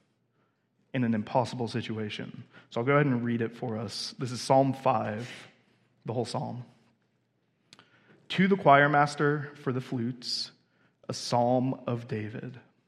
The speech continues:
Give ear to my words, O Lord. Consider my groaning.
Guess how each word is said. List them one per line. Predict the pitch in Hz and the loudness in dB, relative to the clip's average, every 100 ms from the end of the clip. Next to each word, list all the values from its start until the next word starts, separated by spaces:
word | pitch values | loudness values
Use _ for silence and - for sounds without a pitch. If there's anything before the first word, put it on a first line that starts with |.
| _ _ _ _ _ _ _ _ _ _ _ - | _ _ _ _ _ _ _ _ _ _ _ 0
Give | 135 165 151 - | 6 6 4 2
ear | 175 190 208 | 6 6 6
to | 202 190 | 4 6
my | 165 151 | 8 8
words, | 131 151 151 147 127 - | 6 4 4 2 -2 0
O | 135 | 2
Lord. | 131 120 110 107 104 98 - _ _ _ _ - | 4 2 0 -4 -8 -10 -18 _ _ _ _ 4
Consider | 185 143 - - 190 202 196 | 6 6 2 6 8 10 10
my | 170 151 | 8 6
groaning. | 135 127 135 156 170 139 104 104 104 | 4 0 2 4 4 2 0 -6 -12